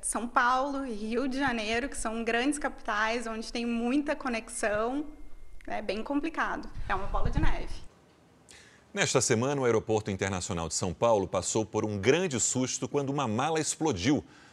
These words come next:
Speaker 2: Foi um acidente que, por sorte, não teve maiores consequências. Para evitar casos assim, é preciso acompanhar com muita atenção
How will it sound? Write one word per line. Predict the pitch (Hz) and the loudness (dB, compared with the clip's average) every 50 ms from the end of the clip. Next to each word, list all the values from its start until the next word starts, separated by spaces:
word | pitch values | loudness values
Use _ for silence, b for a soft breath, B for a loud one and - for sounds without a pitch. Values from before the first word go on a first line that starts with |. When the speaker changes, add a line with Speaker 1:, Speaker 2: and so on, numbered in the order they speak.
| B B B B _ | B B B B _
Speaker 2:
Foi | - - 214 233 | 0 4 4 4
um | 226 214 | 4 4
acidente | 196 - 226 214 170 - 165 190 - - | 2 2 2 2 2 2 2 2 0 -2
que, | - - 151 | -2 -2 -4
por | - - - 262 269 - - | -4 0 0 0 2 2 0
sorte, | - - 165 143 147 143 - - 160 B B B B B B | 2 4 4 4 4 2 0 -2 -4 B B B B B B
não | - 110 143 170 165 | 0 2 2 2 2
teve | - - 139 151 151 147 | 0 0 0 2 2 2
maiores | 135 127 107 95 104 123 139 135 110 95 - - | 0 0 2 2 2 4 4 4 2 0 -2 -4
consequências. | 95 90 - - 120 - 143 139 113 90 - - 92 85 - - - | -8 -4 -2 -2 0 2 2 2 2 2 0 -2 -4 -2 -2 -2 -4
Para | - _ 214 220 226 | -4 _ 0 0 2
evitar | 214 143 139 - - 139 127 - | 2 0 0 0 2 2 0 0
casos | - - - 165 175 160 110 98 85 | -4 -4 -2 0 0 0 -2 -2 -2
assim, | 95 82 - - - 147 123 B B B B B B B B B | -2 -2 -2 -2 -2 -2 -2 B B B B B B B B B
é | - - | -2 -2
preciso | - 180 170 - - - 214 196 165 | 0 0 0 -2 0 0 0 2 2
acompanhar | 190 170 - 175 156 - 135 117 104 214 - - | 2 2 2 -2 0 2 2 4 4 4 2 2
com | - 175 170 | 2 0 0
muita | 170 165 170 202 233 254 247 220 - 190 | 2 2 2 4 4 2 2 2 0 0
atenção | 170 - 175 156 123 - - 131 135 156 | 0 2 2 0 0 2 2 2 2 2